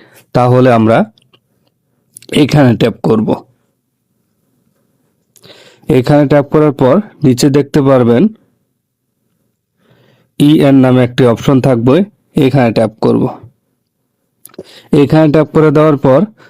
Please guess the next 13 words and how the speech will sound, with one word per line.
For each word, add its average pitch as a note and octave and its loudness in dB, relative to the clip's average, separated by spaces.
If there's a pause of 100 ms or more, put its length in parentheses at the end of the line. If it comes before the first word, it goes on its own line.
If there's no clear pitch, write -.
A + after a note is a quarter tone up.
(100)
স্লাইড C3 -2
করে C#3+ 0
একটু C#3 -2
নিচে C3+ 0
চলে D3+ 2
আসবেন। B2+ 0 (680)
নিচে C#3 2
আসার C#3+ 0
পর C3 0 (300)
প্রথমে C#3+ 0
সিলেক্ট C#3 0
করবেন C#3 2 (360)
ইন্ডিভিজুয়ালস। A#2 0